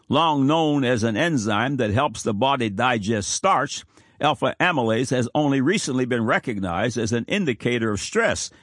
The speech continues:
says Jermaine Buck Lewis, P H D, of the Eunice Kennedy Shriver National Institute of Child Health and Human Development.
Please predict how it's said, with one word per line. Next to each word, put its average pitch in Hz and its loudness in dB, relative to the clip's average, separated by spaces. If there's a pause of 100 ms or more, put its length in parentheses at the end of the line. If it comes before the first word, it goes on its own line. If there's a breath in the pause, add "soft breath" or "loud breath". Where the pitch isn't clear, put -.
(140 soft breath)
says 120 0
Jermaine 113 0 (140)
Buck 120 0
Lewis, 127 0
P 131 2
H 95 -2
D, 123 2 (320 soft breath)
of 110 0
the 104 0
Eunice 127 2
Kennedy 123 -2
Shriver 131 0
National 127 0
Institute 139 -2
of 95 -6
Child 127 0
Health 120 0
and 104 0
Human 113 2
Development. 104 -2